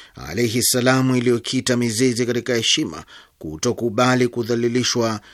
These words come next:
na kujitolea muhanga. Mnaendelea kusikiliza taarifa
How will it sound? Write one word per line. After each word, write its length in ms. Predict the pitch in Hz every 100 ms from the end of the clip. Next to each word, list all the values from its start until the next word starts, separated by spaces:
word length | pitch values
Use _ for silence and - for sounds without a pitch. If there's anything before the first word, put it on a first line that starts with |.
| - -
na 380 | 120 117 110 104 _ -
kujitolea 800 | - 113 101 101 - 98 92 90
muhanga. 800 | 92 - 104 92 92 92 98 98 98 - _ _ _ _ _ _ _ _ - - _ _ _ _ - - _ -
Mnaendelea 680 | 90 123 139 151 165 160 151
kusikiliza 920 | - 139 - 139 143 127 135 131 117 -
taarifa 800 | 127 127 131 127 127 123 123